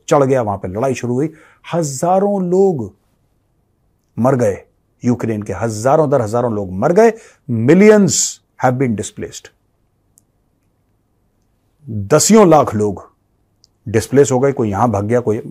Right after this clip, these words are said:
लड़ाई हो रही है, जाहिर सी बात है लोग भागेंगे। अब अमेरिका कह रहा है कि तुम चिंता मत करो, तुम लड़ते रहो। एक बंदा नहीं भेजा अमेरिका ने, एक बंदा यूक्रेन में अपना भे-, अपना फौजी एक नहीं भेजा। अब यही चूरन अमेरिका खिला रहा है ताइवान को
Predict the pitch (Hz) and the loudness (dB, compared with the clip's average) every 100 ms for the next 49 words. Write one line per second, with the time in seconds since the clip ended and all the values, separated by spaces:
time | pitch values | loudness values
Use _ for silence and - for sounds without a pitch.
0 | - 117 165 233 - - - 120 117 - | -8 -4 -4 -4 -8 -12 -8 -10 -10 -16
1 | - - 113 104 90 - - _ _ _ | -18 -12 -10 -8 -10 -14 -20 _ _ _
2 | _ _ _ _ _ _ _ _ _ _ | _ _ _ _ _ _ _ _ _ _
3 | _ _ _ _ _ _ - 104 104 104 | _ _ _ _ _ _ -6 -4 -2 -4
4 | 110 101 95 135 156 127 104 101 90 95 | -6 -6 -6 -6 -8 -8 -8 -8 -6 -8
5 | 92 - 120 113 90 78 98 - _ _ | -8 -10 -10 -10 -10 -14 -20 -20 _ _
6 | _ _ _ _ _ _ _ _ _ _ | _ _ _ _ _ _ _ _ _ _
7 | _ 139 135 120 117 120 160 127 131 113 | _ 0 2 4 2 2 0 -2 -2 -4
8 | 107 98 95 - _ _ _ _ _ _ | -8 -10 -14 -18 _ _ _ _ _ _
9 | _ _ _ - 139 120 113 110 113 107 | _ _ _ 0 2 4 2 2 0 0
10 | 101 101 98 98 95 104 101 110 131 127 | -2 -4 -4 -6 -4 -4 -4 -6 -2 -2
11 | - 104 104 110 101 101 95 - - _ | 0 0 0 -2 -2 -8 -10 -16 -20 _
12 | _ _ _ _ _ _ _ _ _ _ | _ _ _ _ _ _ _ _ _ _
13 | _ _ _ _ _ 131 110 98 107 185 | _ _ _ _ _ -6 -4 -2 0 0
14 | - 120 127 160 123 110 113 127 113 101 | 2 2 2 0 -2 -2 -2 -2 -4 -4
15 | 95 113 131 98 92 92 90 - | -6 -6 -6 -6 -6 -8 -12 -20